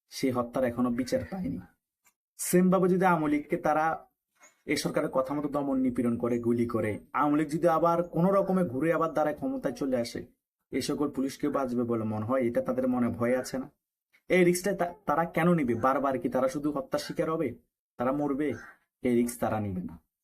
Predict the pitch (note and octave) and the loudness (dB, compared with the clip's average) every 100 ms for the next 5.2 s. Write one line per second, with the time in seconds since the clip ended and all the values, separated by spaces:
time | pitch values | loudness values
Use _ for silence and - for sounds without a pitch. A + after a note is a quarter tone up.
0 | - D#3+ F3 A3 B3+ - _ _ - C#3 | 0 2 2 2 0 -2 _ _ -4 0
1 | C#3 B2+ B2 A#2+ A#2+ B2+ C3 B2+ A#2 A#2 | 0 2 2 2 -2 0 2 2 0 -2
2 | A#2+ B2 B2+ A#2+ A#2 A#2 A#2+ A#2+ A#2+ G#2+ | -4 -2 -2 -2 -2 -4 -4 -2 -2 -2
3 | G2+ - _ _ - - - C3 F3+ C#3 | -4 -8 _ _ -10 -8 0 0 2 0
4 | E3+ C3+ - D3+ D3 C#3 C3 C3+ C#3 C#3+ | -2 -6 -4 0 0 0 0 0 0 0
5 | F3 | -2